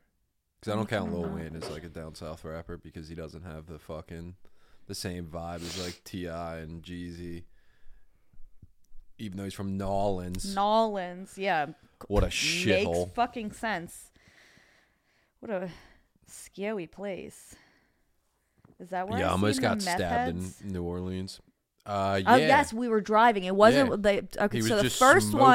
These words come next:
Speaker 2: one, the first
Speaker 1: crack on
Speaker 2: one
Speaker 1: the
Speaker 2: was
Speaker 1: corner.
Speaker 2: in Orlando when we were on the ghost tour.
Speaker 1: That shit was
Speaker 2: And there was
Speaker 1: wild.
Speaker 2: just four of 'em just openly
Speaker 1: Well, then the homeless dude licking the bitch's
Speaker 2: Yeah.
Speaker 1: toes.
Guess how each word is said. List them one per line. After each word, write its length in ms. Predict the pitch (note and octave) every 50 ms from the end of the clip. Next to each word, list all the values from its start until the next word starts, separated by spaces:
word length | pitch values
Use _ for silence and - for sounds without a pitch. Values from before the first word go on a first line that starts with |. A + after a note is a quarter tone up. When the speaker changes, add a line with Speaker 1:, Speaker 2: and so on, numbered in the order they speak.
| A#3+ A#3 A3+
Speaker 2:
one, 60 | G#3
the 100 | G#3+ G#3
first 280 | - - A#3+ B3 C4+ -
Speaker 1:
crack 120 | - -
on 40 | C4+
Speaker 2:
one 200 | C4 B3+ A#3+ -
Speaker 1:
the 60 | A#3 A#3
Speaker 2:
was 140 | A#3+ A3+
Speaker 1:
corner. 200 | A3+ A3+ A3+ -
Speaker 2:
in 440 | - A#3+ A3+ A3+ A3+ A3 A3 A3 A3 - - - - - - -
Orlando 640 | A3 A3 G#3+ G3+ G3 F#3 F3+ F3 E3+ D#3 D3 D3+
when 120 | D#3 E3+ E3
we 120 | F3 F3
were 80 | F3 E3+
on 100 | E3+ E3+
the 80 | E3+ E3+
ghost 360 | - E3 D#3 D#3 - - -
tour. 100 | - -
Speaker 1:
That 180 | - G2 - -
shit 200 | - - D2+ - -
was 100 | D#2 D2 -
Speaker 2:
And 200 | G3 F#3+ G3+ G3+
there 80 | G3 G3
was 80 | G3
Speaker 1:
wild. 100 | G3 G#3+
Speaker 2:
just 140 | G3+ C3+ -
four 420 | - - - A3+ A3 A3 A3+ A3+
of 140 | G#3 F#3 E3+
'em 380 | F3+ E3 D#3+ D#3+ E3+ F3 F3+ - _ _ _ - F#3+
just 260 | F#3+ G#3+ G3+ - - - - - - - - -
openly 960 | - C4 C4 B3 B3+ B3+ - A3 G#3 G3 F#3 F#3 F3+ F3 E3 D#3+ D#3+ E3 F#3+ - _ _ _ _ _ _ _ _ _ _ _ _ _ _ _ _ _ _ _ _ _ _ _ _ _ _ - - - - - - -
Speaker 1:
Well, 100 | D3+ C#3+
then 160 | D3 D3 D3
the 80 | C#3+ B2
homeless 440 | C#3 D3+ D3+ E3 E3+ D3+ B2 -
dude 200 | - B2+ B2+ B2
licking 380 | A#2+ A#2 A#2 B2 B2+ - C#3 B2+
the 60 | B2+ A#2
bitch's 380 | G#2+ B2 B2 A#2+ - G#2+ G2
Speaker 2:
Yeah. 420 | E3+ F3 B2 - B2 A#2 - E3+ F3
Speaker 1:
toes. 100 | F3